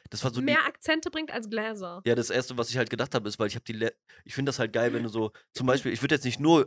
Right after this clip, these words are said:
Speaker 1: also, ich würd bestimmte Gläser da reinstellen. Geht dann zum Beispiel um so Whisky, ich hab so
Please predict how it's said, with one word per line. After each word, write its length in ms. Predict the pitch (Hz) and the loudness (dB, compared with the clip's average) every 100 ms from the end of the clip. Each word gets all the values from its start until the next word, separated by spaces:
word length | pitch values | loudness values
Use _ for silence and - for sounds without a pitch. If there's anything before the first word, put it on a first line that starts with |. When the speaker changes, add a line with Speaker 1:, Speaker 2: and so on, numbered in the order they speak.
| - | 2
Speaker 1:
also, 340 | 117 113 104 _ _ _ - | 0 0 -4 _ _ _ -10
ich 80 | - | -4
würd 80 | 127 | -2
bestimmte 380 | 123 143 139 | -2 -2 -2
Gläser 320 | 113 107 101 95 | 0 0 -2 -4
da 100 | 95 | -6
reinstellen. 540 | 98 107 - 104 107 | -6 -8 -6 -6 -6
Geht 140 | 113 | -6
dann 100 | 123 | -6
zum 100 | 117 | -4
Beispiel 260 | 113 110 120 | -2 -2 -2
um 60 | 107 | -6
so 140 | 110 | -4
Whisky, 240 | 117 - | -4 -4
ich 100 | 98 | -4
hab 100 | 110 | -6
so 120 | - | -6